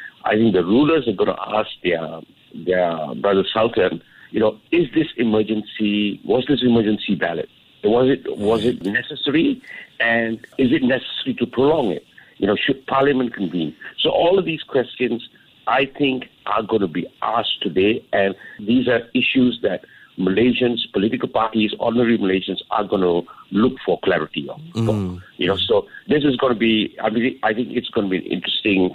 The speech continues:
Speaker 1: meeting because how the sultans decide will have an impact not just on the Muhyiddin government, but also on the royal households itself.
Speaker 2: Mm.
Speaker 1: So there's a lot of stake here today.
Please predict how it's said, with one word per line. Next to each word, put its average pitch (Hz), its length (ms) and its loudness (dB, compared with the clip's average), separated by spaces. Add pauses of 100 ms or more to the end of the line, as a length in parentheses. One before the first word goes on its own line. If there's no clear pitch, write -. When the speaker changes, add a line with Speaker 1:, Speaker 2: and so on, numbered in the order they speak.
Speaker 1:
meeting 107 540 2
because 101 380 0 (340)
how 151 260 2
the 156 180 0
sultans 127 420 -2
decide 107 500 -4
will 123 440 2 (300)
have 117 240 2
an 107 180 -4
impact 104 420 -2
not 110 260 0
just 123 220 -2 (140)
on 117 320 2
the 87 360 0 (380)
Muhyiddin 101 380 0
government, 90 420 -2
but 104 200 -2 (120)
also 127 540 2
on 107 200 0
the 87 80 0
royal 85 240 2
households - 520 -8
itself. - 320 -14 (140)
Speaker 2:
Mm. 92 320 -4
Speaker 1:
So 98 220 2 (340)
there's 104 180 -2 (240)
a - 40 2
lot 123 180 2
of 117 100 0
stake 98 380 -2
here 73 100 -6 (100)
today. - 200 -8